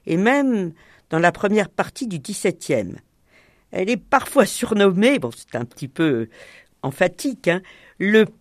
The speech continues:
Pérou de la France. La construction navale est active, ainsi que l'exportation de cuir et de toile. Les Bretons vont sur toutes les mers, un petit peu comme les Normands, hein.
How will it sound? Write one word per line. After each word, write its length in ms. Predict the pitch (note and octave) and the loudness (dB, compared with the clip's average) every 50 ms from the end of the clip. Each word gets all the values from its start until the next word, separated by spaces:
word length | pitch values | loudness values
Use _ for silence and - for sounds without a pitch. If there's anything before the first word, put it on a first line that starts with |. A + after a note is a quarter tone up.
| _ _ - | _ _ -2
Pérou 600 | D#4+ D#4+ E4 D#4 D4+ B3 - - C4 D4 D#4 D#4 | 2 2 4 4 4 2 0 0 0 0 2 2
de 100 | G3 G3 | 2 2
la 140 | F#3 F#3 D#3+ | 2 2 2
France. 600 | - - - C3 A2+ G#2+ - - - - - _ _ _ _ _ _ _ _ _ _ _ _ _ - | 0 -2 -10 -10 -10 -10 -10 -18 -20 -20 -20 _ _ _ _ _ _ _ _ _ _ _ _ _ 0
La 160 | F3+ G3+ G#3 | 4 4 4
construction 500 | G#3 - C#4 C#4 - D4 C4+ - - A#3 | 4 2 -2 -2 -2 -2 -4 -2 0 2
navale 320 | A3 G3+ F3 E3+ E3+ D3+ | 4 4 6 6 4 4
est 140 | C3+ A#2+ - | 2 0 -2
active, 720 | B2 A2+ - - _ - - F3+ G#3 C4 D#4 - - - G4+ G4 _ _ _ _ _ _ _ | -2 -2 -4 -10 _ -12 -8 -6 -4 -4 -4 -4 -4 -6 -10 -10 _ _ _ _ _ _ _
ainsi 380 | - F3+ F3+ F3 - - A#3 F3 | -2 -2 -2 -2 -2 -6 -8 -6
que 120 | - - | -2 -2
l'exportation 880 | E3 D3 D#3 D3+ - - - - - - - D#3 C#3+ - - - E3 D#3+ | -2 -2 -2 -4 -6 -6 -8 -8 -6 -4 -6 -6 -6 -6 -6 -6 -4 -4
de 100 | B2+ C3 | -4 -6
cuir 640 | - _ - - - E3 E3 D#3 C#3 C#3 B2 - - _ _ _ _ _ - | -10 _ -14 -12 -10 -8 -6 -4 -2 -4 -4 -6 -8 _ _ _ _ _ -14
et 80 | - A2 | -12 -8
de 140 | G2+ B2 A#2+ | -6 -6 -8
toile. 540 | - - - F3+ F#3 F#3 A3 C4+ D#4+ F4 F#4+ G4 _ _ _ _ _ _ _ _ _ _ _ _ _ _ _ _ _ _ _ - | -8 -6 0 2 4 6 6 4 2 0 -2 -4 _ _ _ _ _ _ _ _ _ _ _ _ _ _ _ _ _ _ _ -6
Les 200 | A3 A#3+ C#4+ D#4 | -2 0 0 0
Bretons 520 | A#3 G#3+ - B3+ B3 B3 - - A#3+ A#3 G3+ | 0 2 4 4 4 4 2 0 0 0 0
vont 200 | D3+ E3 F3 E3+ | 0 0 -2 -2
sur 220 | E3+ - E3+ - | -2 -6 -10 -8
toutes 200 | - A#3+ - - | -8 -10 -8 -4
les 120 | F3 D3+ C#3+ | -2 0 0
mers, 480 | C#3 C3+ C#3+ D#3+ G3+ C4 D#4 C#4 - | 2 2 2 2 4 2 2 0 -2
un 100 | E3+ D3 | -6 -8
petit 260 | C#3 - _ - - | -8 -10 _ -20 -18
peu 140 | - - C#3+ | -10 -10 -10
comme 200 | C#3 - G#2 G2+ | -8 -8 -8 -8
les 100 | A2 A2+ | -8 -10
Normands, 540 | G2+ A#2 - - C#3+ G3 C4 B3+ E3 A#2 A2+ | -10 -12 -12 -6 -2 -2 0 0 -2 -4 -6
hein. 140 | C3 D3+ | -8 -10